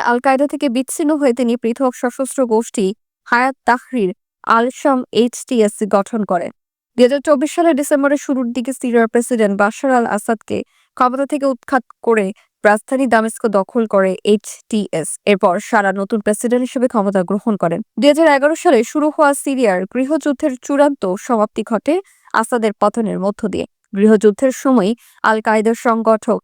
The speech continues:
হিসাবে সারাকে সন্ত্রাসী তালিকাভুক্ত করেছিল ওয়াশিংটন। গৃহযুদ্ধ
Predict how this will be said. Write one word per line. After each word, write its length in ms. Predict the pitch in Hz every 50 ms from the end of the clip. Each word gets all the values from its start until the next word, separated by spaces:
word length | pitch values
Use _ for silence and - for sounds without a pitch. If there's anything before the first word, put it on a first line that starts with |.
| _ _ _ _ -
হিসাবে 360 | 240 220 - 254 226 214 226 247 254 - _ _ _ _
সারাকে 420 | - - 269 226 226 240 247 - 285 277
সন্ত্রাসী 580 | - 285 240 233 226 - 247 254 - - 220 185
তালিকাভুক্ত 520 | 185 214 185 185 - 196 190 - 214 - - 226 -
করেছিল 440 | - 202 196 202 208 - - 247 190 180 -
ওয়াশিংটন। 640 | 240 220 196 202 196 - - 196 180 - 208 190 185 - _ _ _ _ _ _ _ -
গৃহযুদ্ধ 420 | 226 240 311 330 294 330 320 285